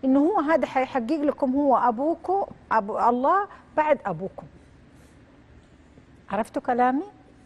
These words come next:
فأنا أبغى أوضح لكم عن هذه الكلمتين، وزي ما قلت لكم الأصحاب والحبايب والصدقان لازم ما نظن فيهم ج-، شيء بطال،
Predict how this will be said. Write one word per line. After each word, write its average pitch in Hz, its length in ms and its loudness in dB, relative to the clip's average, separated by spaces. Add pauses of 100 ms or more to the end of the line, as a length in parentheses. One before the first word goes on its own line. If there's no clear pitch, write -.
(1700)
فأنا 247 1400 0 (120)
أبغى 240 460 0 (160)
أوضح 226 460 0
لكم 247 360 -4
عن 220 140 -4
هذه 247 260 0
الكلمتين، 196 840 -4 (520)
وزي 233 260 0
ما 294 160 2
قلت 214 200 -2
لكم 214 320 -2 (100)
الأصحاب 208 800 0
والحبايب 208 840 0
والصدقان 226 880 0
لازم 285 440 2
ما 277 320 2
نظن 269 400 2
فيهم 269 440 0
ج-، 226 320 0
شيء 214 200 -2
بطال، - 460 -4